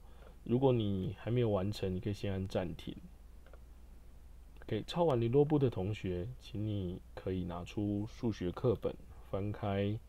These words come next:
一百一十九页哦。我们要来进入这个学期的最后一个单元，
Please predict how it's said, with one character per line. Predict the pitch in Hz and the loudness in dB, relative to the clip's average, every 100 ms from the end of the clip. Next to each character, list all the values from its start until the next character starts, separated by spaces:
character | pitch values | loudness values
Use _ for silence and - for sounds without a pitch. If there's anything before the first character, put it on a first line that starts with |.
| - - - - - - | -16 -16 -16 -16 -10 -4
一 | |
百 | 139 98 - | 0 0 0
一 | 123 | 0
十 | - 104 | 0 -2
九 | - 87 98 | 0 -2 4
页 | 113 104 - | 4 4 2
哦。 | 98 | -4
我 | 90 92 | 0 2
们 | 107 | 4
要 | 120 | 4
来 | 120 101 | 4 2
进 | 101 123 113 | 2 2 4
入 | 117 110 98 - - - - - - - - - - - - - | 6 6 4 -2 -10 -10 -10 -12 -14 -16 -14 -14 -14 -16 -16 -2
这 | - | 4
个 | 151 | 4
学 | - 120 | 6 4
期 | - 107 | 2 2
的 | 101 | 2
最 | 92 - 175 | 0 4 6
后 | 147 143 | 8 6
一 | |
个 | 117 | 6
单 | 117 117 | 4 4
元， | 120 101 | 4 2